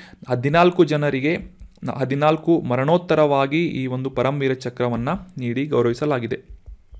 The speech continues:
ಭಾರತದಲ್ಲಿ ನೀಡಲಾಗುವಂತಹ ಕೆಲವೊಂದಿಷ್ಟು ಪ್ರಮುಖ ಶೌರ್ಯ ಪ್ರಶಸ್ತಿಗಳ ಕುರಿತಾಗಿ ತಿಳ್ಕೊಳ್ಳೋದಾದ್ರೆ,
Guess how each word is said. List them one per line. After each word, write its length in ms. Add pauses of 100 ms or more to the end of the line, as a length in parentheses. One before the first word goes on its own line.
(720)
ಭಾರತದಲ್ಲಿ 580
ನೀಡಲಾಗುವಂತಹ 840
ಕೆಲವೊಂದಿಷ್ಟು 920
ಪ್ರಮುಖ 360
ಶೌರ್ಯ 420
ಪ್ರಶಸ್ತಿಗಳ 720
ಕುರಿತಾಗಿ 640
ತಿಳ್ಕೊಳ್ಳೋದಾದ್ರೆ, 760